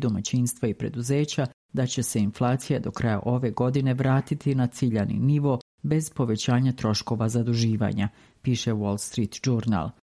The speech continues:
Pored rasta cijena energenata, inflaciji su doprinijela i poskupljenja hrane, ukazuje američki list, navodeći da su cijene hrane u decembru skočile za četiri zarez šest odsto u odnosu na novembarskih jedan zarez devet odsto.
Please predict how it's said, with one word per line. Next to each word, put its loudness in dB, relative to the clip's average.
Pored 2
rasta 0
cijena 2
energenata, 2
inflaciji 0
su -2
doprinijela 2
i 2
poskupljenja 0
hrane, 2
ukazuje 0
američki 0
list, 0
navodeći 2
da 0
su -4
cijene 2
hrane 2
u -2
decembru 0
skočile 0
za 0
četiri -2
zarez 0
šest -2
odsto -2
u 0
odnosu -2
na 4
novembarskih 0
jedan 2
zarez -2
devet -2
odsto. -4